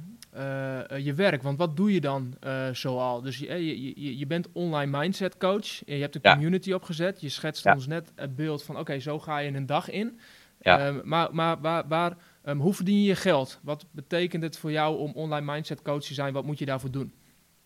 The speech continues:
Speaker 2: Ja. Ja, mijn geld verdien ik op, eh, meerdere manieren, maar de belangrijkste manier is de één minuut community.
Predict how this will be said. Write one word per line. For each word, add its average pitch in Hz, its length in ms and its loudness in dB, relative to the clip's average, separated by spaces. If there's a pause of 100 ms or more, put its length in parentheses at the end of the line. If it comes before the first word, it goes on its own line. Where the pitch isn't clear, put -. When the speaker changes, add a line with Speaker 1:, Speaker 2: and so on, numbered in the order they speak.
(160)
Speaker 2:
Ja. 87 200 4 (760)
Ja, 98 180 12
mijn 104 160 10
geld - 300 12
verdien 117 280 8
ik 110 240 8
op, - 260 4
eh, 101 160 12
meerdere 107 400 10
manieren, 101 520 10
maar 90 200 10
de 92 240 8
belangrijkste 101 600 8
manier 92 480 6
is 98 400 6
de 95 240 10
één 202 160 10
minuut 101 240 10
community. 123 600 12